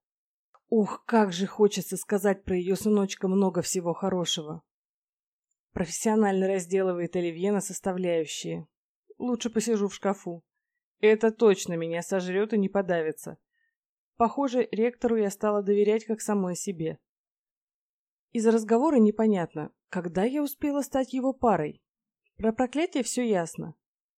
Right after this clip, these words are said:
Собственно, почему она требует объяснений по поводу того, что он выбрал без разрешения себе партнершу? И еще, почему Оливье не отрицает, что между нами ничего нет? А даже наоборот,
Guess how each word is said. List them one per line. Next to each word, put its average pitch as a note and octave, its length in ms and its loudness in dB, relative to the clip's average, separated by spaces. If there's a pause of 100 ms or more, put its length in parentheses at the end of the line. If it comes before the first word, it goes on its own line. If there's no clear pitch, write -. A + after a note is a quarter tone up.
(420)
Собственно, A#3+ 600 2
почему A#3+ 420 0
она E4 140 4
требует A3 460 0
объяснений A#3 500 2
по G3+ 140 0
поводу G3 340 2
того, F#3+ 320 -2
что - 220 -2
он G#3 140 0
выбрал G#3+ 360 0
без F3+ 200 -4
разрешения F#3 680 -2
себе E3+ 280 -6
партнершу? G#3 640 -4 (540)
И F3+ 100 -8
еще, F#3 380 -2 (480)
почему A3+ 440 4
Оливье F#3 380 4
не A3 160 8
отрицает, A#3 580 0
что - 180 -4
между F#3+ 300 0
нами A#3 240 2
ничего F#3 400 0
нет? G3+ 360 0 (520)
А F3 100 -4
даже F#3+ 280 4
наоборот, F3+ 680 2